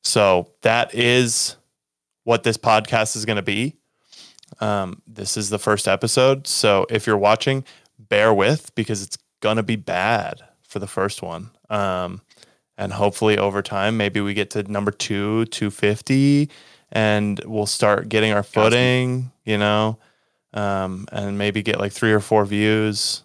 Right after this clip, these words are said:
Speaker 1: by then. So, um, it should be, it should be a good, should be a good, fun thing for me and a buddy to, to do. And I, I wanna preface this by saying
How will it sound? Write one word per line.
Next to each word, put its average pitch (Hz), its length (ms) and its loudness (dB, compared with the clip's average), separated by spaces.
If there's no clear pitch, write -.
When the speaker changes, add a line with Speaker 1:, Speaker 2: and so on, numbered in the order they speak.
Speaker 1:
by 104 160 0
then. 110 420 -2
So, 90 480 -4
um, 92 400 -6
it 101 100 -8
should 107 220 -4
be, 117 340 2
it 117 140 -6
should 120 160 -2
be 131 160 4
a 123 40 2
good, 113 460 2
should - 180 -10
be 135 120 4
a 123 40 2
good, 113 280 2
fun 107 320 0
thing 107 340 -4
for 95 380 -2
me 104 240 -4
and 104 100 -2
a - 20 -2
buddy 98 420 2
to, 110 500 2
to 120 100 -4
do. 147 220 2
And 110 200 -2
I, 110 260 2
I 113 100 4
wanna 123 280 6
preface 123 400 0
this 135 200 2
by 110 140 0
saying 110 480 -2